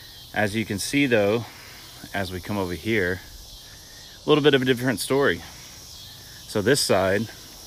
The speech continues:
actually gets blocked by a lot of the house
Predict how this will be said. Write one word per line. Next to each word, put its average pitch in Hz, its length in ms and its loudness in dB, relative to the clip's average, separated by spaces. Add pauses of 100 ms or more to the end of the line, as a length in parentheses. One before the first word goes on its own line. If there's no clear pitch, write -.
(320)
actually 98 440 -2
gets 90 220 -2
blocked 87 480 -4
by 87 300 -2 (720)
a - 60 -6
lot 90 200 -2
of 87 100 -6
the 90 80 -2
house 101 600 -2